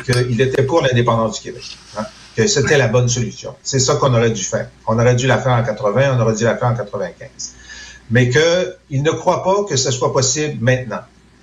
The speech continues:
Puis ce sera une autre génération de voir si c'est possible. Alors, à chaque fois qu'il dit ça, évidemment, il tire, euh, dans le flanc du chef du P Q du moment qui essaye de le faire.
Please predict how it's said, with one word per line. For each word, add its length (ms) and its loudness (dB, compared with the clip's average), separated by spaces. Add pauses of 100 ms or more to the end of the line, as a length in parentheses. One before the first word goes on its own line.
(220)
Puis 80 -6
ce 140 0
sera 240 2
une 120 0
autre 140 0
génération 800 2
de 80 2
voir 260 2
si 140 0
c'est 160 -4
possible. 340 -6 (480)
Alors, 140 2
à 40 4
chaque 220 0
fois 120 2
qu'il 160 -4
dit 80 2
ça, 200 4
évidemment, 600 0 (120)
il 80 -2
tire, 400 2
euh, 340 2
dans 140 2
le 100 2
flanc 460 -2
du 160 -10
chef 340 0
du 140 -8
P 280 0
Q 200 -4
du 140 -4
moment 360 2
qui 160 -4
essaye 380 2
de 80 2
le 140 2
faire. 400 -2